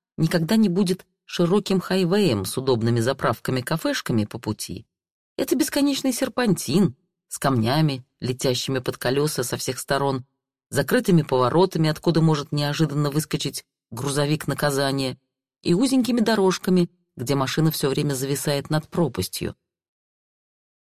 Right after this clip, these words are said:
Так и получилось. Однажды, в две тысячи одиннадцатом году, мой путь преградила огромная нерешаемая проблема — беременность.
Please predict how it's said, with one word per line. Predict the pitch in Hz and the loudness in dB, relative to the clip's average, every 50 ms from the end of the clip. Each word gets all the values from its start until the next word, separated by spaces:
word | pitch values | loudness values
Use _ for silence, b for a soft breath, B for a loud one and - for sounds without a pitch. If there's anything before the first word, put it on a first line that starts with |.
| _ _ _ _ | _ _ _ _
Так | - 254 277 - - - - - _ | -4 -4 -2 -4 -10 -12 -12 -10 _
и | - 220 | -2 -2
получилось. | 220 - - 185 180 185 180 - - - - 117 120 120 120 117 - - - - - _ _ _ _ _ _ _ _ _ _ _ _ _ _ _ _ _ | -2 0 0 0 2 0 -2 -2 -4 -4 0 0 2 2 2 0 -2 -6 -8 -12 -14 _ _ _ _ _ _ _ _ _ _ _ _ _ _ _ _ _
Однажды, | - 156 151 190 254 311 349 - - - 294 311 - _ _ _ _ _ _ _ | -4 0 2 2 2 2 2 -2 -4 -6 -8 -8 -10 _ _ _ _ _ _ _
в | - 127 | -10 -4
две | 135 156 190 | 0 0 0
тысячи | - - 339 - - - - | 2 2 2 2 0 -2 -2
одиннадцатом | 151 131 127 143 143 131 127 - - 120 123 113 | -2 0 0 0 -2 -2 -2 -4 -2 0 0 2
году, | 117 120 120 123 226 311 349 - _ _ _ _ _ _ _ _ _ | 0 0 0 0 0 -2 -2 -6 _ _ _ _ _ _ _ _ _
мой | - 139 147 160 175 | -2 0 2 2 2
путь | - - 330 - - | 2 0 0 0 -2
преградила | - - 175 - - 139 139 147 175 262 247 233 220 214 - _ _ _ _ _ _ | -2 -2 0 0 2 0 -2 0 0 2 2 2 0 -2 -4 _ _ _ _ _ _
огромная | - 147 135 123 - 175 285 320 330 320 302 285 277 277 | -2 0 0 0 0 2 4 4 4 4 2 2 0 -2
нерешаемая | 269 262 226 190 160 147 - - - 160 175 185 180 170 170 170 165 160 | -2 0 2 2 2 0 -2 -2 0 0 2 2 2 2 2 2 2 0
проблема — | 160 - - - 151 135 120 117 117 120 127 127 123 123 123 127 117 - _ _ _ _ _ _ _ _ _ _ _ _ _ _ _ - | -2 -4 -6 -6 -4 -2 -2 -2 -2 -2 -2 -2 -2 -2 -2 -4 -6 -10 _ _ _ _ _ _ _ _ _ _ _ _ _ _ _ -8
беременность. | 110 107 180 220 220 180 160 143 143 139 139 139 139 143 - - - - - | -2 0 0 2 2 2 2 2 0 -4 -8 -12 -14 -14 -16 -16 -18 -20 -20